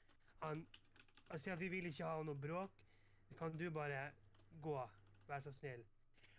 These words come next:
Han fyren snappet og bare, «Ja, skal jeg gå? Ja, da skal jeg sitte her og plage deg under hele turen. Hvor skal du dra? Hvor skal du av? Hvor skal du av? Hvor skal du av? Hvor skal du av?»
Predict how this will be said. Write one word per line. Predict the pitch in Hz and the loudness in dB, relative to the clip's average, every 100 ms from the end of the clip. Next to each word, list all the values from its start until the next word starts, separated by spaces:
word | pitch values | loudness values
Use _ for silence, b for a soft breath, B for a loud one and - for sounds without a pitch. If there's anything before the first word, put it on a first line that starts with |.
| - 196 | 0 4
Han | 214 175 - | 4 2 0
fyren | 208 208 185 - - - | 4 4 2 -10 -10 -4
snappet | - 202 214 226 - - 156 - | 0 2 4 2 0 -2 -2 0
og | 165 | 2
bare, | 147 135 B | 2 0 B
«Ja, | 220 240 262 | 6 8 6
skal | - 190 | 4 2
jeg | 135 | 4
gå? | 269 320 135 - B B | 8 8 6 2 B B
Ja, | 214 | 4
da | 226 | 4
skal | - 311 | 6 4
jeg | |
sitte | - 320 - 220 | 6 4 6 6
her | 226 208 | 8 6
og | - | 2
plage | 202 190 202 214 220 | 4 6 8 6 6
deg | 170 143 B B 196 | 4 2 B B 2
under | 190 151 | 4 4
hele | 220 196 175 | 6 6 4
turen. | 156 190 165 B - | 2 2 2 B 4
Hvor | 277 | 4
skal | - 269 | 6 6
du | 226 | 8
dra? | 170 139 - B | 8 6 4 B
Hvor | 262 - | 4 6
skal | 285 240 | 6 8
du | 175 | 8
av? | 135 - - | 6 2 4
Hvor | 277 | 4
skal | - 269 | 6 4
du | 202 | 6
av? | 147 - - | 4 0 4
Hvor | 285 | 4
skal | - 285 | 6 6
du | 190 | 8
av? | 151 - - | 6 2 2
Hvor | 247 | 2
skal | - 277 | 4 4
du | 208 | 4
av?» | 147 131 | 4 0